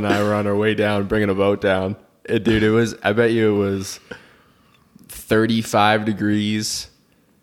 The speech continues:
We were up in the fly bridge, and he had the, the curtains on the sides weren't on there,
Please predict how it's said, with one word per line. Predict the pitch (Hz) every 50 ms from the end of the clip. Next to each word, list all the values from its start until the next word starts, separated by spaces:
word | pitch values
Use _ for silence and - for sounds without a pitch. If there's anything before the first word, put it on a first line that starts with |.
| _ _ 90
We | 98 101
were | 98 98
up | 98 98 104
in | 101
the | 95
fly | - - 98 92 92 95
bridge, | 90 92 98 95 92 92
and | 92 90
he | 98 101 98 98
had | 101 98 95 95 95 92 90 -
the, | - 101 - -
the | - 98
curtains | - - - 120 127 113 107 95 92
on | 87 85
the | 80
sides | - - 92 90 92 98 92 -
weren't | 85 85 85
on | 85 80 82
there, | 87 87 85 78 -